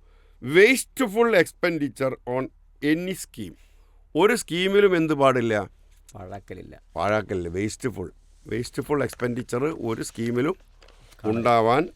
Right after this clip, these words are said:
Speaker 2: പാടില്ല.
Speaker 1: പാടില്ല. Periodical stock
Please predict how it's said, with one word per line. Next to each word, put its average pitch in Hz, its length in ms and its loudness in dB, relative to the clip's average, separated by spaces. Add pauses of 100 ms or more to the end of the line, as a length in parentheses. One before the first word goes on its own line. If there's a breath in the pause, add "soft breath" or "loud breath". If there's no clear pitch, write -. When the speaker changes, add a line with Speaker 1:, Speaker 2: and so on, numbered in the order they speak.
(120)
Speaker 2:
പാടില്ല. 80 260 -14 (180)
Speaker 1:
പാടില്ല. 76 560 -8 (3000)
Periodical 254 680 4 (100)
stock 220 380 6